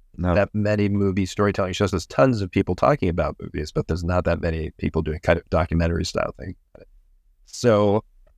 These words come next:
Speaker 2: I had unwittingly put myself in the position of, like, having a rare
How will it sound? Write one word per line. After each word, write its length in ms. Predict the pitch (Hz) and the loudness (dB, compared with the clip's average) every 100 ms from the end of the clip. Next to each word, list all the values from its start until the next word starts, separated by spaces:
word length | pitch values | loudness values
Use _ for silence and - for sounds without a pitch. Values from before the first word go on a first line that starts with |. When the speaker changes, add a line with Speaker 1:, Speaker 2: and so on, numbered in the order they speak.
| _ 120 | _ 2
Speaker 2:
I 140 | 104 | 2
had 280 | 92 98 95 | 4 2 2
unwittingly 680 | 98 95 98 104 92 90 85 | 2 0 0 2 2 0 0
put 220 | - 101 | 2 2
myself 420 | 92 85 85 78 | 2 0 -2 -2
in 80 | 80 | -2
the 80 | 80 | -2
position 460 | 78 85 85 80 | 0 0 2 0
of, 140 | 73 73 | -2 -2
like, 220 | 73 76 | -4 -2
having 240 | 82 80 76 | -2 -2 -2
a 80 | |
rare 460 | 71 78 73 73 | -2 -2 -2 -2